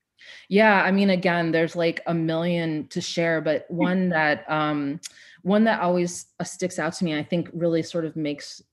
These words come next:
Speaker 1: some of the points that we're, we're working with here is, um, a student that I call Charlotte. She, um, is Black, and she talked about a, um, great,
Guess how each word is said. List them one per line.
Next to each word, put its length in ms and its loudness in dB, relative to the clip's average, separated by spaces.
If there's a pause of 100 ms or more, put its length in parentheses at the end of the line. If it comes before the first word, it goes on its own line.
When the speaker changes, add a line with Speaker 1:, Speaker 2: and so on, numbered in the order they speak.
Speaker 1:
some 260 -6
of 60 -6
the 80 -6
points 380 -8
that 120 -6
we're, 500 -4
we're 460 -6 (360)
working 340 0
with 120 -2
here 280 -2
is, 440 -6
um, 380 -6
a 60 -8
student 420 -4
that 180 -4
I 120 -4
call 340 -10
Charlotte. 800 -6
She, 580 -4
um, 520 -8
is 120 -14
Black, 480 -8 (560)
and 460 0
she 680 -2
talked 460 -6
about 680 -2 (180)
a, 580 -2
um, 480 -6 (500)
great, 520 -2